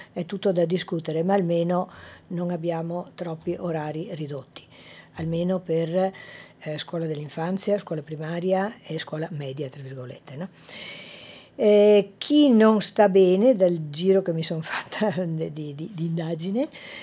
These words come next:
eh, sono, ehm, le segreterie. Le segreterie perché noi abbiamo,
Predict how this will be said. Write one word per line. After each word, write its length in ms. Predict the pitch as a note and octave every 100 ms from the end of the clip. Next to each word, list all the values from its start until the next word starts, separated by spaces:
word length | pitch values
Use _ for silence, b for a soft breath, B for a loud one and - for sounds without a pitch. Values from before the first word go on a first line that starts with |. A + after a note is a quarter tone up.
| B B
eh, 360 | - G3+ G3 F#3+
sono, 920 | F3 - - A3+ G3+ G3 G#3+ A#3 C4+ -
ehm, 520 | G3 F#3+ F#3 F#3 F#3
le 100 | F#3+
segreterie. 680 | G3 E3+ E3 E3 D3 C#3 - _ _ _ - B B B _
Le 100 | F#3+
segreterie 680 | F3 F3 F#3 F3+ A3+ C4+ B3+
perché 280 | G3 F#3 F#3
noi 320 | G3 G3+ F3+
abbiamo, 680 | D#3+ F3 F3 E3+ D#3+ C3+